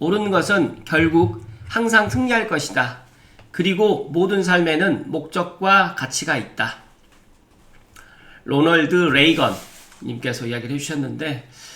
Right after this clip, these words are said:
어, 감사 스마일도 이 말에, 어, 이백 프로 공감합니다.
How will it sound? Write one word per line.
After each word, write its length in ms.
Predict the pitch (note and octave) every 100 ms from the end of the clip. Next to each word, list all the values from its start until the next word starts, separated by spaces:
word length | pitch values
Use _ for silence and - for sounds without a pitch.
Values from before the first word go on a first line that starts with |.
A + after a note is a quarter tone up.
| - - - - -
어, 280 | C3 C3 B2+
감사 180 | D3+ F3+
스마일도 420 | G3 F3+ E3+ F3
이 220 | F3 F3
말에, 600 | D3 D3+ D#3+ E3 C#3+ -
어, 160 | A#2+ B2
이백 240 | C#3+ E3 -
프로 240 | - D#3
공감합니다. 840 | D3 D#3 E3+ F3 G#3+ F#3 C3 C#3